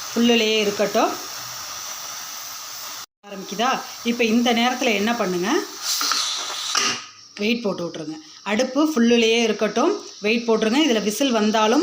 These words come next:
பரவாயில்ல, அஞ்சு நிமிஷம் அப்படியே இருக்கட்டும். அஞ்சு நிமிஷத்துல எத்தனை விசில் வந்தாலும் பரவாயில்ல. நான் வந்து என்னோட குக்கர் சின்ன குக்கருங்கிறதுனால அஞ்சு நிமிஷம் வைக்கிறேன். நீங்க பெரிய குக்கர்னா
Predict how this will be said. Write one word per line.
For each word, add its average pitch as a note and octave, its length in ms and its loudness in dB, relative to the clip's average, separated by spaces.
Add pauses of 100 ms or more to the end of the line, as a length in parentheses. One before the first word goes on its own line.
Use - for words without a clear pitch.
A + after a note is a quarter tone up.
(120)
பரவாயில்ல, G3+ 460 2 (440)
அஞ்சு A#3 300 4
நிமிஷம் B3+ 360 4 (360)
அப்படியே A3+ 360 0 (120)
இருக்கட்டும். G#3+ 460 0 (400)
அஞ்சு A#3+ 220 4
நிமிஷத்துல C4+ 480 2
எத்தனை B3+ 260 0
விசில் A#3 280 2
வந்தாலும் A#3 420 2
பரவாயில்ல. G3+ 400 0 (360)
நான் A3+ 200 2
வந்து B3 160 4 (120)
என்னோட C4 300 4 (100)
குக்கர் C#4 340 0
சின்ன C#4+ 300 4
குக்கருங்கிறதுனால G#3+ 840 2 (440)
அஞ்சு G#3+ 200 2
நிமிஷம் A3 280 2
வைக்கிறேன். A3 360 2
நீங்க D4 220 4
பெரிய A#3+ 220 2 (120)
குக்கர்னா G#3 380 0